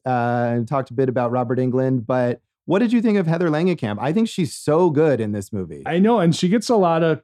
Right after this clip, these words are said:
Speaker 2: she gets a lot of credit, uh, it seems like, throughout, like, reviews and everything. I thought she was fine, but maybe I underrated her a little because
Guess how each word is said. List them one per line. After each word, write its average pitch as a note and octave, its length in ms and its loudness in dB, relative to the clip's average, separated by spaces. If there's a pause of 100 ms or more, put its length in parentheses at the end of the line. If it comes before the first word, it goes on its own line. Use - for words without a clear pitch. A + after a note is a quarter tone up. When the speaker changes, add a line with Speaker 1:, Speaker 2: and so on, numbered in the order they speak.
Speaker 2:
she - 240 -6
gets F#3 220 0
a G3 40 -2
lot F3+ 220 2
of F3 80 -2
credit, F#3 380 2
uh, A#2+ 200 -2
it A#2 120 -6
seems A#2+ 340 0
like, A#2 320 -4
throughout, A#2 500 0
like, A2+ 220 -4
reviews A2+ 560 0
and A2 140 -2
everything. A#2 520 -8
I D#3+ 120 -2
thought A3 200 0
she A#3+ 140 2
was A#3 260 4
fine, D3 380 2
but C#3 160 2
maybe C3+ 460 2
I A#2+ 520 -6
underrated A#2+ 1160 -2
her A#2 160 0
a A2+ 100 -2
little A2 220 -2
because A#2 600 -2